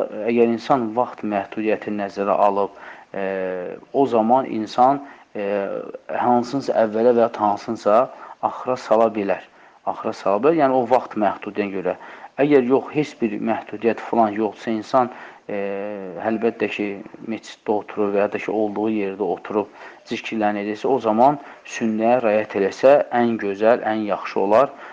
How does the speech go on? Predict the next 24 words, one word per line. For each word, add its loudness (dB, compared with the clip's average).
və 2
ən 2
kamil 0
formada 0
bu 0
hədislərə -2
əməl 2
etmiş -6
olar. -10
Amma 2
qeyd 0
etdiyimiz -6
kimi, -8
insan 0
müəyyən -2
səbəblərdən, 2
e, -8
ya -2
əvvələ, 2
ya -6
da 2
axıra 2
sala 0
bilər. -6